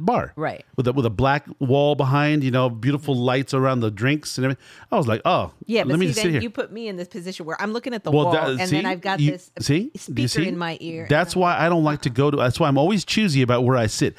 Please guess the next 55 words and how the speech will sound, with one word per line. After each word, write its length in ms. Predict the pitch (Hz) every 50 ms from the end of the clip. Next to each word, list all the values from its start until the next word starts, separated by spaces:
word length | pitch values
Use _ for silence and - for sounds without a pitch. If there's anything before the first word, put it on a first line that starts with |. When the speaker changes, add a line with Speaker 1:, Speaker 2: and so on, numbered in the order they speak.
| - 453
Speaker 2:
Yeah. 80 | 480 151 139
Speaker 1:
And, 120 | 135 131
uh, 120 | 131 127 127
we 80 | 127 151
go 140 | 131 160
to 80 | 165 160
a 60 | 143
place 340 | - - 165 160 175 160 -
like 180 | 139 127 - -
we 80 | 127
went 140 | 123 131 123
to 120 | - 131
the, 400 | 120 110 117 113 110 110 107 104 98 101 - -
uh, 200 | 117 104 101 101
Valentine, 580 | 101 127 127 135 143 147 143 160 165 180 190 - _ _ _ _ _ _ -
Valentina? 400 | 101 98 104 - 147 160 175 - _
Speaker 2:
What's 180 | - - 170 - -
that? 180 | 190 175 143
Speaker 1:
Valen-, 220 | 113 123 139 151 -
the 100 | - 143
Valentina 500 | 139 156 160 165 147 - 180 135 92 82 - _ _ _ _ _ _
in, 160 | - 123 110 117
in, 340 | 131 127 123 120 117 113
uh, 80 | 110 110 110
Encinitas. 560 | 120 123 - - 127 113 98 87 80 - - _ _ _ _ _ _ _ _ _ _ _ _ -
Our, 160 | 113 113 117 - - 147 -
yeah, 200 | - 143 127 78
a 20 | 73
couple 240 | - - 147 139 139
shows 220 | - 127 104 87
ago. 160 | 82 76 67 - _ - -
Speaker 2:
Oh, 300 | 339 370 359 349 349 -
oh, 240 | - 285 277 226 151 -
oh. 280 | 196 185 156 135 120 127 _ _ _
Speaker 1:
Where, 220 | - 151 165 160 151
where 200 | 143 147 151 151
I 100 | 135 151
was, 240 | 160 151 131 - -
yeah, 120 | 170 156
I 20 | 127
Speaker 2:
Yeah, 160 | 127 202 170
Speaker 1:
chose 220 | 175 170 175 143
my 120 | 139 143 120
Speaker 2:
yeah. 60 | 113
Speaker 1:
seat, 300 | - - - 180 131 -
and 140 | 143 117 117
you 100 | 131 160
were 80 | 165 151
looking 180 | 151 131 139
at 80 | 135 120
the 80 | - 147
wall. 260 | 151 127 90 76 - -
Speaker 2:
Yeah. 100 | 135 - - - -
Speaker 1:
So, 380 | - - 170 156 143 131 117 - _ _ -
yeah. 300 | 139 165 143 87 80